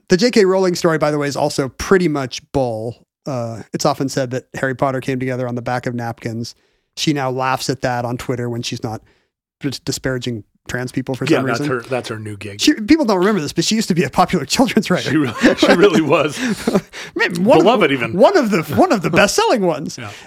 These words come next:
Speaker 1: Uh, and she, you know, she now says, "No, no, I always had pencil and paper. I was, you know, I was a struggling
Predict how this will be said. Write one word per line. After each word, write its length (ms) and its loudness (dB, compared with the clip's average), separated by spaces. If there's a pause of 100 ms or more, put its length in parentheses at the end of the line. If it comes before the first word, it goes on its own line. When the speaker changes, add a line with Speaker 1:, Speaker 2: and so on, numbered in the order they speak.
Speaker 1:
Uh, 680 2
and 200 4
she, 260 2
you 80 4
know, 140 2
she 160 2
now 100 4
says, 240 0
"No, 260 4
no, 200 2
I 100 4
always 220 0
had 160 0
pencil 320 -2
and 100 -4
paper. 300 -4
I 80 -2
was, 340 -8
you 100 -6
know, 300 -12
I 80 0
was 100 -2
a 60 -4
struggling 560 0